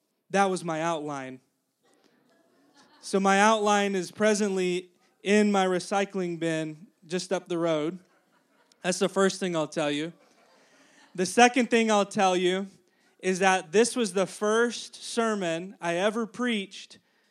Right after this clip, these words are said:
to adults. These weren't the points, but maybe I can recall fifteen years ago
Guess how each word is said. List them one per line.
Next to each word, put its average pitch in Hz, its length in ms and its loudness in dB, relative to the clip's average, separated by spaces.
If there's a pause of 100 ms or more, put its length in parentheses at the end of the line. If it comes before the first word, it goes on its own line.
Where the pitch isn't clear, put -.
(300)
to 208 180 0
adults. 185 800 0 (1500)
These 208 300 -2
weren't 240 220 2
the - 80 -4
points, 233 600 -4
but 180 260 -8
maybe 202 480 -2
I 185 80 -2
can 185 220 -8
recall 175 560 -4
fifteen 214 600 -6
years 185 300 -2
ago 147 500 -4